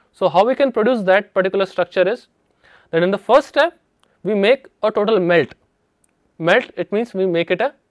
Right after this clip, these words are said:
glassy. So first of all we are, uh, taking the material, uh, to a higher temperature, then we are quenching it to form a glass. So first step is that we form a glass. And the second step becomes that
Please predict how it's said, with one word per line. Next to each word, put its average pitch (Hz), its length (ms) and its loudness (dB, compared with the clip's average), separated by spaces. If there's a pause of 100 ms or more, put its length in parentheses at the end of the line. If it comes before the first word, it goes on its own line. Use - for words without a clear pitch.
(140)
glassy. 143 380 -2 (580)
So 190 240 -2
first 208 240 -4
of 269 140 0
all 277 160 2
we 226 100 -4
are, 220 80 -6 (160)
uh, 156 200 -2 (640)
taking 247 240 -2
the 247 60 0
material, 214 500 -4
uh, 160 160 -10
to 170 80 0
a 175 60 2
higher 165 200 4
temperature, 233 480 -2 (680)
then 165 100 -2
we 180 80 2
are 190 60 0
quenching 208 500 -2
it 294 140 -4
to 269 80 -4
form 180 260 -2
a 165 60 -2
glass. 127 500 -6 (520)
So 175 100 -10
first 269 300 2
step 240 200 -2
is 277 200 -2
that 180 180 0
we 202 100 -6
form 160 280 -4
a 247 100 -6 (380)
glass. 113 420 -8 (800)
And 151 80 -10
the 156 60 -6
second 262 300 0
step 262 200 0
becomes 233 320 -6
that 254 260 -2